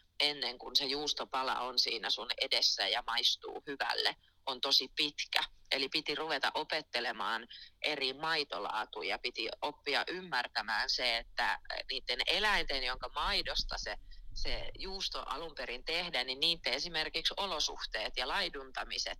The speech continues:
vaikuttaa. Ja, ja sitten opetella myös sitä mukaan niin kuin itse kypsyttämään juustoa, arvioimaan niitten kypsyyksiä ja onnistumisia. Se, siihen liittyy, niin kuin, että just se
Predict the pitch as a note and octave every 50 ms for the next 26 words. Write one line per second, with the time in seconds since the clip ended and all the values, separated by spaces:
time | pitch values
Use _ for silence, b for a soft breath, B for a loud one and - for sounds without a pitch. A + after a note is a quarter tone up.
0 | - - - - - - - - - - - - - - - - - B B B
1 | B B B B B B B B - - - C#3 C3 A#2+ A#2 A#2 A2+ A#2 A2+ A2+
2 | - - - C3 D3 - D#3 C#3+ - - C#3+ C#3 C#3+ D#3 - D3+ C#3+ - - B2+
3 | B2+ B2+ C3 C3+ C3 C3 - - - - - - - - - D#3 D3 C#3+ C3+ B2+
4 | B2 B2 C3 - B2 A#2+ B2 B2 B2 B2 B2+ B2+ B2 B2 - - - F#3 F#3 -
5 | - F3+ - - - - F#3 - - E3+ D#3+ D#3+ D#3 D#3 D3+ C#3+ D3 D3 C#3+ C#3+
6 | C#3 - - D3 C#3 B2+ - - C#3+ C#3+ D3+ C#3+ C#3+ C#3+ C#3 C3+ C#3 C3+ C3 C3
7 | B2+ B2 B2+ B2+ B2+ - - C3+ C3 - - C#3+ C#3+ - - - - C3 C3 C3
8 | - - - C3+ B2+ A#2+ B2 B2+ A#2+ - - C3 C3 B2+ B2 A#2 A2+ - - -
9 | B2+ A#2+ B2 A2+ G2+ - B2+ A#2+ G2+ G2+ F#2+ - B B B B B B B B
10 | B B B B B B _ _ - - - - D#3+ C#3 B2+ A#2+ - - - -
11 | - - D3+ C#3+ D3 D3 C#3+ E3 E3+ D#3+ D3 - - C3+ A#2+ B2 B2+ - D3 -
12 | - - - - - C#3+ - - D3+ E3 D#3+ - - - E3 C#3+ -